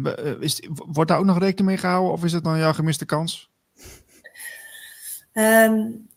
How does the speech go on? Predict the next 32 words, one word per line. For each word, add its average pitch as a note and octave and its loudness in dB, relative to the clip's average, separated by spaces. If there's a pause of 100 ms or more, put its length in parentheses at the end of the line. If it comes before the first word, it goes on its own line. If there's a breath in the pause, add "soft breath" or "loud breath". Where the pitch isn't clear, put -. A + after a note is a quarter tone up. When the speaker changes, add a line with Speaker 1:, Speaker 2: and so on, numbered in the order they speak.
Speaker 2:
nou, A3+ 2 (800)
ehm, G3 2
nee. F#3+ 0
Kijk, G3 2
we G3 0
houden A3+ 4
natuurlijk A3+ -2
altijd G#3+ 0
de G3+ -10
keuze G3+ -4
om, F#3 -4
eh, F#3 -2
om, F3+ -6
om, F3 -6
ja, F3+ -8
zelf F3+ -6
wel F3+ -4
of F3+ -6
niet, F3 -6
ehm, E3 -12 (1900)
iets E3+ -8
aan D#3 -8
te E3 -8
nemen D#3+ -8
of, C#3+ -12
of - -8
ons D3 -12
ergens - -8
in D#3+ -6
te D#3 -10
verdiepen. E3 -4 (1080 loud breath)
Ehm, E3 -8